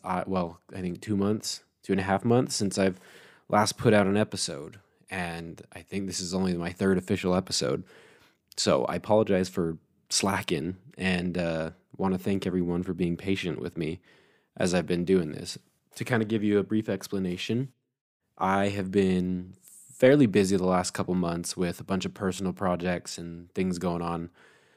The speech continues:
and it just didn't allow me a lot of time to focus on podcast content. I've been, um, taking on a new internship, which has been giving me the opportunity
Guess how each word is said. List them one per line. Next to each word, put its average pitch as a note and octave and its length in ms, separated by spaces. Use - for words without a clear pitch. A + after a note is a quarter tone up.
and F2 300
it E2+ 60
just F#2+ 180
didn't F#2+ 200
allow F#2 260
me E2+ 260
a E2+ 100
lot E2+ 240
of E2 80
time E2+ 560
to F#2 220
focus F#2 380
on F2 120
podcast - 720
content. - 600
I've F2 180
been, F2 240
um, F2 540
taking A2 240
on G2+ 120
a F#2+ 40
new F#2+ 420
internship, A#2 840
which A#2 180
has G2 100
been F#2+ 180
giving F#2+ 260
me F#2+ 100
the F#2 100
opportunity F#2 720